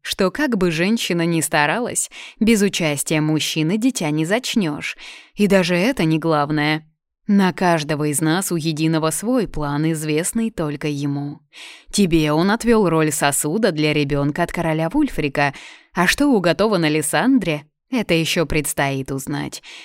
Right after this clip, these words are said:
И, кстати, кто вам сказал, что это будет именно наследник?» Видана хитро прищурилась, глядя на короля. Тот посмотрел на супругу, выдавая источник.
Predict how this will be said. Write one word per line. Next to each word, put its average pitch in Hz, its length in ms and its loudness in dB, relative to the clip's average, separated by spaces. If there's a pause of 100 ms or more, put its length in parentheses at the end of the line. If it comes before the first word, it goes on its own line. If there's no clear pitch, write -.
(180)
И, 403 80 6
кстати, 151 680 -2 (280)
кто 185 340 4
вам 160 220 0
сказал, 165 520 0
что - 200 -4
это 170 240 0
будет 240 360 -2 (120)
именно 175 520 0
наследник?» 156 920 -4 (800)
Видана 170 600 -2
хитро 240 440 -6
прищурилась, 208 840 -4
глядя 165 400 -6
на 165 120 -6
короля. 160 560 -8 (600)
Тот 175 260 -2
посмотрел 156 560 -2
на 147 140 -2
супругу, 160 540 -4
выдавая 156 500 -4
источник. - 760 -10